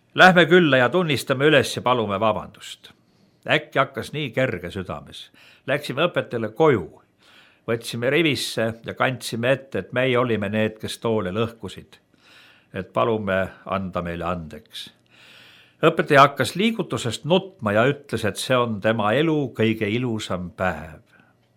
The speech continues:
Meie olime õnnelikud, et me saime vaevast lahti ja me saime veel ühest vaevast lahti.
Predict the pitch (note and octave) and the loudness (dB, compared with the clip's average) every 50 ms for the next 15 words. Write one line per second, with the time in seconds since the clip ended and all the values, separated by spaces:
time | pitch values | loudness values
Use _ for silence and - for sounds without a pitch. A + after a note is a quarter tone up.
0 | _ _ _ _ _ _ _ _ _ _ _ _ _ _ _ _ _ _ _ _ | _ _ _ _ _ _ _ _ _ _ _ _ _ _ _ _ _ _ _ _
1 | _ - - - _ _ _ _ _ - C#3+ E3+ F3+ E3 D3+ D3+ D3+ C#3+ C3 C#3 | _ -20 -20 -20 _ _ _ _ _ 4 6 6 8 8 8 8 6 6 4 2
2 | D#3 D#3+ D3+ C#3 B2+ B2 A#2+ A#2+ - A#2 A2 A#2+ A2+ A2+ - - G#2+ G#2 - A#2+ | 0 2 0 0 0 0 -2 -4 -6 -6 -4 -4 -6 -6 -6 -8 -8 -4 -2 -2
3 | A#2 A#2+ A2+ A2 G2 G#2+ B2 C#3 D3 C3+ A2 F#2 - - - B2+ C#3 D3 - - | 0 0 0 -2 -2 0 2 0 2 0 0 -4 -6 -6 -2 -2 -2 -2 -4 -10
4 | - _ - D#3 D#3 - _ _ _ _ _ _ - - - - - _ _ _ | -16 _ -10 -8 -8 -10 _ _ _ _ _ _ -20 -20 -20 -20 -20 _ _ _
5 | _ _ _ B2+ A#2 B2+ B2+ B2 A#2+ A#2+ - B2 A#2+ B2 A#2+ A2+ A2 C#3 D#3+ D3+ | _ _ _ 2 4 4 4 4 2 0 2 0 0 2 2 0 2 2 2 2
6 | B2 A#2 A#2 G#2 G2 F2+ - - - G#2 G#2 G#2+ F#2+ E2 E2 - - - G2 F#2+ | 2 2 0 -2 -2 -6 -8 -8 -4 0 0 0 0 -2 -4 -8 -10 -6 -6 -6
7 | F2+ - - - _ - F2+ F2+ | -6 -6 -12 -20 _ -20 -20 -20